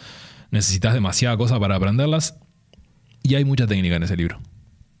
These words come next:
¿no? Podés aprender bastante técnica leyendo el, el manual del, del Crandon, lo cual lo hace un libro bastante completo. No es un libro que te va a dar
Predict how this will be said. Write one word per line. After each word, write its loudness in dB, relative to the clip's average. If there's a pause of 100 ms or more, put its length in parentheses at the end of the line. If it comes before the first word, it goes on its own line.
(140)
¿no? -2
Podés 2
aprender 0
bastante 0
técnica 2
leyendo 2
el, 0
el 0
manual 0
del, 0
del -2
Crandon, -2
lo -4
cual -2 (340)
lo 0
hace 0
un 0
libro 0
bastante 0
completo. 0 (880)
No -2
es 0
un 2
libro 2
que 0
te 0
va 0
a 2
dar -2